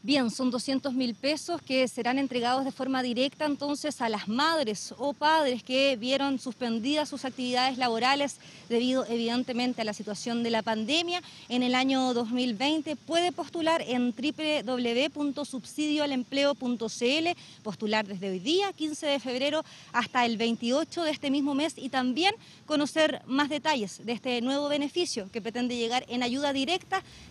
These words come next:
de las madres y padres trabajadores.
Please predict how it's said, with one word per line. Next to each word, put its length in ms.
de 80
las 180
madres 520
y 120
padres 540
trabajadores. 680